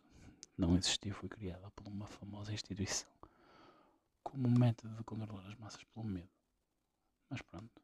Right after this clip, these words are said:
é como tudo na vida. O povo não gosta de assumir responsabilidade e entrega o controle a uma entidade superior. Mas já chega de rantes contra a igreja,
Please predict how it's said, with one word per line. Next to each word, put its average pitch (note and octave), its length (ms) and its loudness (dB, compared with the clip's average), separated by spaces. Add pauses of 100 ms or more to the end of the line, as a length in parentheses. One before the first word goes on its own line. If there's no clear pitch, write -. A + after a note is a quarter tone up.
(120)
é G2+ 80 -10
como F2 200 -10
tudo F2 200 -10
na E2+ 100 -12
vida. F2 140 -20 (240)
O - 40 -14
povo B2 140 -6
não A2 100 0
gosta A#2 280 -2
de A#2+ 60 -14
assumir A2 300 -10
responsabilidade G2+ 840 -8
e - 20 -10
entrega G#2 320 -10
o G2+ 40 -16
controle G2+ 420 -10
a - 20 -16
uma G#2 140 -12
entidade G#2+ 340 -12
superior. - 380 -12 (1400)
Mas C3+ 220 8
já A#2+ 160 10
chega G#2+ 320 10
de G#2+ 60 0
rantes G#2 380 -2
contra G2 300 -8
a F2 60 -10
igreja, E2 420 -12